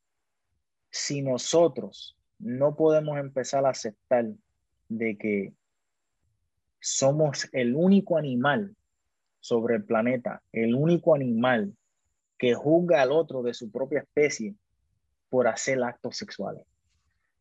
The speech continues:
Somos el único animal que hace eso sobre el planeta este. Todos los demás animales lo hacen. Todos los fucking demás animales lo hacen y no les importa tres carajos. No les importa. Sí,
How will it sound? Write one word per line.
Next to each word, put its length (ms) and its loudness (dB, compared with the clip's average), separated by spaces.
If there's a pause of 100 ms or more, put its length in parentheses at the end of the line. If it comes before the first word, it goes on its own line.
(840)
Somos 360 2
el 160 4
único 280 4
animal 320 4
que 120 2
hace 260 2
eso 200 -2
sobre 260 -2
el 40 -6
planeta 440 -2
este. 360 -16
Todos 200 6
los 160 2
demás 340 2
animales 420 -4
lo 160 -2
hacen. 200 -12 (260)
Todos 360 6
los 180 -2 (100)
fucking 320 -6
demás 240 -6
animales 340 -4
lo 140 4
hacen 260 -2 (360)
y 100 4
no 140 4
les 100 4
importa 440 0
tres 160 -6
carajos. 400 -2 (540)
No 200 2
les 120 2
importa. 460 -2
Sí, 320 2